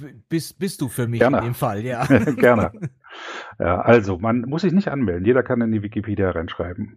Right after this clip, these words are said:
Speaker 1: Okay.
Speaker 2: Ähm, wenn man sich nicht anmeldet, erscheint es nicht sofort, weil jemand anders das erst freischalten muss.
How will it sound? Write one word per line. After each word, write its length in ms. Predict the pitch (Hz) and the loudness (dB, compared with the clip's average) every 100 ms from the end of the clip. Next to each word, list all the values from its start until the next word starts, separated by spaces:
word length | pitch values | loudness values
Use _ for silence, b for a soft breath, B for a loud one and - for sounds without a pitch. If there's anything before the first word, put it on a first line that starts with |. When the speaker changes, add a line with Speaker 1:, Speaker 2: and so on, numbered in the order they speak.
| 113 | -14
Speaker 1:
Okay. 360 | 110 - 85 120 | -12 -12 -12 0
Speaker 2:
Ähm, 300 | 104 101 98 | 4 4 4
wenn 140 | 107 104 | 4 4
man 80 | |
sich 160 | 95 95 | 4 2
nicht 220 | 156 95 | 2 4
anmeldet, 400 | 151 135 135 135 | 4 4 4 2
erscheint 340 | - 170 113 131 | 0 2 4 4
es 160 | 117 | 2
nicht 140 | 110 - | 0 0
sofort, 640 | 107 - 87 143 - - | -4 -2 -2 -2 -4 -8
weil 320 | 104 104 110 - | 2 4 4 0
jemand 480 | 101 117 120 120 - | 2 4 6 4 2
anders 480 | 104 131 165 175 - | 0 4 2 2 0
das 160 | 120 | 0
erst 340 | - 110 110 - | 2 2 0 0
freischalten 460 | 101 - 82 90 | 2 4 2 0
muss. 340 | 82 - - | -6 -8 -12